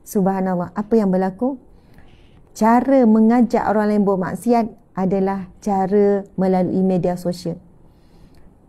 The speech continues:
Post, orang pun suka, orang pun follow, kan? Dan memang di, memang diiklankan. "Pakailah macam ni, kau nak jadi macam ni.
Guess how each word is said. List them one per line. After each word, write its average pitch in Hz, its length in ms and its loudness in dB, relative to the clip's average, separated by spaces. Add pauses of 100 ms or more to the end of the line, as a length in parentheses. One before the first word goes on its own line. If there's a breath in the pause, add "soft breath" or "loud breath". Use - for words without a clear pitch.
(160)
Post, - 800 -2 (400)
orang 196 320 -4
pun 214 160 0
suka, 233 640 0 (240 soft breath)
orang 196 320 -2
pun 208 160 -2
follow, 226 720 2 (400 soft breath)
kan? 220 400 -2 (640 soft breath)
Dan 202 320 2
memang 247 560 4
di, 277 240 4 (320)
memang 220 400 4
diiklankan. 233 960 -2
"Pakailah 214 320 0
macam 220 320 0
ni, 226 80 4
kau 226 160 2
nak 208 80 0
jadi 208 160 2
macam 233 340 2
ni. 208 220 2